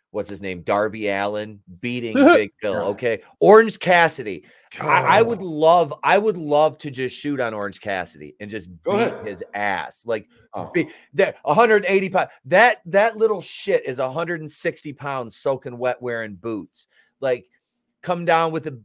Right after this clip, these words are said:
Speaker 1: the title in a bag, your hands in your pockets, your cute little Canadian tuxedo. No offense to the Canadians.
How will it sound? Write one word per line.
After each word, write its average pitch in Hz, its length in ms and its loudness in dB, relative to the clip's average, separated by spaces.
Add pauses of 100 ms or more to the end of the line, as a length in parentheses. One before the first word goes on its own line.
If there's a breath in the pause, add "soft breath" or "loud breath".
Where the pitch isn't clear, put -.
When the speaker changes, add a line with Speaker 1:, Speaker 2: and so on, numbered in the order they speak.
Speaker 1:
the 135 120 -6
title 147 480 -2
in 147 100 -6
a 139 40 -8
bag, 135 420 0
your 123 120 -8
hands 135 360 -10
in 127 60 -14
your 127 100 -10
pockets, 131 520 -2
your 113 80 -14
cute 143 280 -8
little 131 160 -4
Canadian 123 480 -10
tuxedo. 117 520 -10
No 104 140 -10
offense 104 320 -10
to - 60 -20
the 101 80 -10
Canadians. 95 640 -14